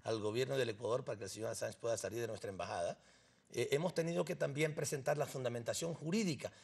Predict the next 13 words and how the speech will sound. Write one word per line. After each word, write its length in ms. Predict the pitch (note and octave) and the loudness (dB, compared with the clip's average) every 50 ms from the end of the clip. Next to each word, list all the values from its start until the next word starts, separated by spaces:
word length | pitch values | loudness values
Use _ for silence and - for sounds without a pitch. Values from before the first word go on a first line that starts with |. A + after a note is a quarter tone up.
| - - - - | -20 -20 -10 -2
que 160 | - D3 D#3 | 2 2 4
le 180 | D#3 D#3+ D#3+ | 4 4 2
permite, 800 | D#3 D#3+ E3 D#3+ D3+ D#3+ E3 F3 G3 A3+ A#3+ G#3+ - - C#4+ - - _ _ _ _ - | 4 4 4 4 4 4 2 4 4 4 4 2 2 -2 -4 -4 -6 _ _ _ _ -2
no 120 | A#2+ C#3 | -2 2
solamente 420 | - - F#3 F3+ F3+ E3+ D3+ D3+ | 2 4 4 4 2 2 0 0
que 100 | B2+ C3+ | 0 2
le 80 | B2 A#2 | 2 2
permite, 380 | A2 - A2 C#3+ F3+ C#3+ B2 A2 | 2 2 2 2 0 0 0 -4
sino 240 | - A#2+ B2+ C#3+ | -4 0 -2 0
que 120 | D3 E3 D3+ | 0 0 0
también 500 | B2+ B2 B2 B2 C#3 E3 F3+ G3 G3+ - - - - - - | 0 0 0 2 2 2 2 2 -2 -6 -12 -20 -20 -12 -2
le 140 | - A#2 A#2 | 2 4 4
obliga 500 | A2+ A2+ C#3 F3 G#3+ E3+ B2 G#2 - | 6 6 4 4 4 4 4 2 0